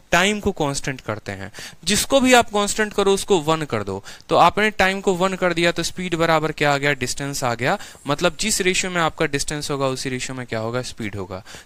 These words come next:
तो लिखने की कोई चिंता नहीं है। पहले हमने आपको केसेस समझाए कि हमारे तीन प्यारे प्यारे केस होते हैं, उन केसेस को ध्यान कैसे रखना है,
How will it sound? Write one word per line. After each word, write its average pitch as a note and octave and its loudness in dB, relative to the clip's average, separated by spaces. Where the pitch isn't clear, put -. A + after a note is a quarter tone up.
तो C#3+ -2
लिखने E3 -4
की F3+ -8
कोई D3+ -4
चिंता G#2+ -6
नहीं F#2 -12
है। G2 -10
पहले C#3 2
हमने F3+ -2
आपको F3 -2
केसेस C3 0
समझाए F3+ -2
कि D#3 2
हमारे D3+ 2
तीन E3 -6
प्यारे C#3+ 4
प्यारे D3+ 0
केस D3 -2
होते D3+ -4
हैं, D#3+ -4
उन F3+ -2
केसेस F#3 0
को A#3+ 2
ध्यान G3 4
कैसे G#3+ 4
रखना G3+ 0
है, G#3+ 0